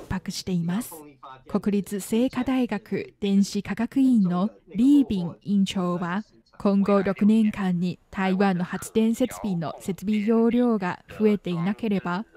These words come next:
二千二十六年の五月から九月の夜には電力不足で電力制限が実施される可能性があると予測しました。政府は二千二十五年に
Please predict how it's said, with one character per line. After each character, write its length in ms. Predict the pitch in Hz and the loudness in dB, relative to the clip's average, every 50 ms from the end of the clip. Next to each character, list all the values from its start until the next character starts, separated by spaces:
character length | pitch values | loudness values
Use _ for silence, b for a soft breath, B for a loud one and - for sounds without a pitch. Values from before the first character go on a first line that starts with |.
| - | -2
二 120 | - 196 190 | 0 0 0
千 260 | - 220 208 196 190 | 2 2 2 4 4
二 120 | 190 202 | 4 2
十 220 | 190 - 196 185 185 | 2 2 2 2 2
六 240 | 170 165 - - 233 | 2 0 -2 0 0
年 280 | 247 240 226 202 180 | 2 2 2 0 0
の 160 | 170 175 - - - | 0 -2 -4 -6 -4
五 80 | - 208 | -4 -4
月 260 | - 202 190 - - | -2 -2 -4 -6 -8
か 140 | - - 190 | -12 -10 -8
ら 160 | 185 175 - - - | -6 -6 -8 -10 -6
九 80 | - 254 | -4 0
月 280 | 277 262 247 - - | 0 0 -2 -2 -2
の 100 | 185 180 | -2 0
夜 240 | 175 190 190 185 196 | 0 0 0 2 2
に 160 | 185 175 175 | 2 2 0
は 240 | 175 175 175 190 220 - _ | 0 -2 -4 -6 -6 -10 _
電 220 | - 202 202 196 190 | -2 0 2 4 4
力 240 | 202 196 - - | 2 2 0 -2
不 140 | 190 196 202 | -2 -2 -2
足 280 | - - 196 185 - 190 | -2 -2 -6 -6 -6 -8
で 240 | - 151 156 - - _ _ | -6 -6 -8 -8 -10 _ _
電 220 | _ 190 196 190 190 | _ 0 0 2 2
力 240 | 190 196 - - - | 2 0 -2 -4 -8
制 260 | - 214 196 190 190 | -6 -4 -2 -2 -2
限 200 | - 185 185 170 | -2 -4 -4 -4
が 200 | 165 170 180 - - - - | -4 -6 -8 -8 -10 -14 -12
実 160 | - 185 170 | -10 -8 -8
施 200 | - - - 196 | -8 -8 -10 -10
さ 160 | 196 - 220 | -6 -4 -2
れ 120 | 208 220 | -2 0
る 140 | 208 226 220 | 0 0 -2
可 120 | - - 202 | -2 -2 0
能 260 | 190 202 214 220 226 240 | 2 2 4 2 2 0
性 260 | - - 226 220 220 | -2 -4 -2 -2 -2
が 240 | - 220 214 208 214 | -2 -4 -4 -4 -2
あ 60 | 208 | -2
る 260 | 202 190 - - - _ - - | -2 -2 -4 -6 -10 _ -14 -4
と 80 | - 220 | -2 0
予 100 | 202 190 | 0 0
測 280 | - - 180 - - | -2 -4 -8 -10 -8
し 160 | 175 - - 175 | -8 -6 -6 -4
ま 100 | 170 175 | -4 -4
し 160 | - - - | -4 -4 -4
た。 280 | 214 185 180 165 - - - - _ _ _ | -4 -4 -4 -6 -8 -14 -20 -20 _ _ _
政 380 | _ - - 226 214 208 208 196 | _ -2 0 2 4 4 4 2
府 140 | - 196 180 | 0 -2 -2
は 180 | 180 180 - - - | -2 -2 -4 -4 -4
二 80 | 196 | -4
千 240 | 180 - 214 202 196 | 0 2 2 4 4
二 100 | 196 208 | 4 2
十 220 | 190 - 196 180 | 2 2 0 0
五 120 | 175 - 180 | 0 0 0
年 280 | 180 190 190 190 185 | 2 4 4 4 4
に 180 | 190 196 202 - | 4 2 2 0